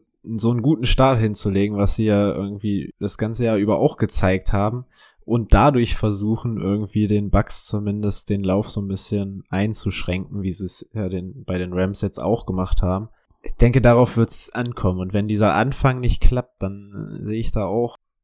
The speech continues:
ein hartes Stück Arbeit, das Spiel zu gewinnen gegen diese vielen Anspielstationen.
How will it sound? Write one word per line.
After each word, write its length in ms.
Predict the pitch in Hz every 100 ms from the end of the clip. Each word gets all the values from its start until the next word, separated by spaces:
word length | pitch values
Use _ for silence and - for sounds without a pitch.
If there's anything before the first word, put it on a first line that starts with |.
| _
ein 180 | 107 104
hartes 280 | 117 - 113
Stück 260 | - 120
Arbeit, 380 | 95 113 110 101
das 140 | 98
Spiel 240 | - - 101
zu 200 | - 104
gewinnen 540 | 101 98 98 90 95 95
gegen 240 | 101 95
diese 220 | 92 92
vielen 500 | 92 - 98 95 92 92
Anspielstationen. 920 | 98 92 - 95 - 95 - 104 98